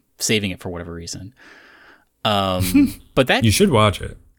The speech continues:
Speaker 1: I know, I need to watch it, and I'm very excited. Actually, maybe I'll, maybe I'll watch that coming up. But that, uh, that had a bunch of money in it, didn't it?
Speaker 2: I, I, I don't think they spent that much on it.
Speaker 1: Really?
Speaker 2: Um, I mean, they may have,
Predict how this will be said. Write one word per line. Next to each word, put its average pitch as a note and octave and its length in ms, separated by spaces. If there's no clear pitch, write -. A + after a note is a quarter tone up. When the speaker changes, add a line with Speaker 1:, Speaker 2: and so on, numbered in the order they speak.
Speaker 1:
I C3 120
know, C3 120
I A2 120
need B2 200
to A2 80
watch F2+ 320
it, - 240
and A#2+ 60
I'm G#2+ 100
very G#2+ 140
excited. G2 320
Actually, G#2+ 360
maybe A#2 180
I'll, G2 360
maybe B2 160
I'll G#2 100
watch F#2 220
that F2+ 300
coming F2+ 220
up. - 120
But B2+ 140
that, G#3 200
uh, A#3+ 160
that G3 160
had D4 120
a G#3+ 60
bunch A#2 180
of G2 80
money F#2 260
in F2+ 100
it, F#2+ 120
didn't B2 180
it? A3 100
Speaker 2:
I, F3+ 300
I, A#2 420
I - 40
don't G3+ 180
think D#3+ 180
they A#2 140
spent G#2 300
that A2+ 280
much F#2 240
on G2 200
it. G#2 240
Speaker 1:
Really? G#2+ 140
Speaker 2:
Um, G2 440
I C3 80
mean, C#3+ 360
they D3+ 140
may C#3 200
have, A2 260